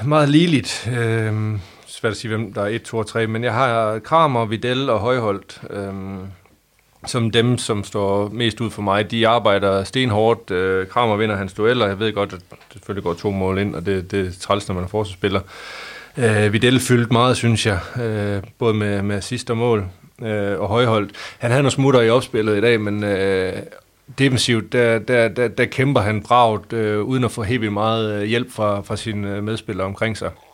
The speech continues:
Øhm, så jeg synes faktisk, at det er jo dem, som, hvor jeg sidder og tænker,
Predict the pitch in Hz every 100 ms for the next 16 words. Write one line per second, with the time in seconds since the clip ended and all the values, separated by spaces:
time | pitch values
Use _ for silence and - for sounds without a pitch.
0 | _ _ _ _ _ - 110 98 92 92
1 | - - - - - 123 135 135 127 113
2 | 101 123 123 127 123 110 110 104 127 113
3 | 117 117